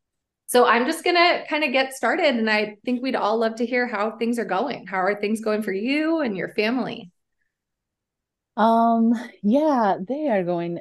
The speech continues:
Speaker 2: they're going really well. I mean, it's, it's family, right? So it's, uh, parenting has ups and downs. There isn't, it isn't perfect, but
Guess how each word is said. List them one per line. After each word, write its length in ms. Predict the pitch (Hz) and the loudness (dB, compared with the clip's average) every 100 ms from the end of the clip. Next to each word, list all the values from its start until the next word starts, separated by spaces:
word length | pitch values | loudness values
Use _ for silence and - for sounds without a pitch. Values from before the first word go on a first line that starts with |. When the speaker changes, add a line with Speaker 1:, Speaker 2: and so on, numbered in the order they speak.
| - | 0
Speaker 2:
they're 160 | 254 | 2
going 400 | 208 - 143 131 | 2 0 -2 -2
really 260 | 123 113 113 | -4 -4 -4
well. 420 | 123 123 120 131 | -2 0 0 0
I 100 | 165 | 0
mean, 180 | 180 196 | 2 2
it's, 240 | 226 220 - | 0 -2 -6
it's 220 | 214 - | -6 -6
family, 600 | 190 170 147 131 120 107 | -4 -2 -2 -4 -4 -2
right? 320 | 139 151 160 | 0 0 -2
So 200 | - 160 | -2 0
it's, 440 | 143 135 - - | 0 0 -6 -14
uh, 300 | - 131 110 - | -10 -8 -10 -10
parenting 1000 | 147 160 160 160 160 160 165 160 160 160 | -4 0 0 0 -2 -2 0 0 0 -2
has 260 | 151 139 | -4 -4
ups 280 | 123 135 - | -4 -6 -4
and 180 | 120 139 | -6 0
downs. 460 | 190 240 254 254 190 | 2 4 4 4 2
There 180 | 160 - | -4 -4
isn't, 360 | 147 143 143 | -6 -6 -4
it 100 | 147 | -2
isn't 300 | 151 151 131 | 0 0 -2
perfect, 760 | - 156 165 - 139 160 - _ _ - - _ _ _ _ | -2 0 0 -2 -4 -4 -6 _ _ -20 -20 _ _ _ _
but 460 | 170 156 156 156 | 0 2 2 0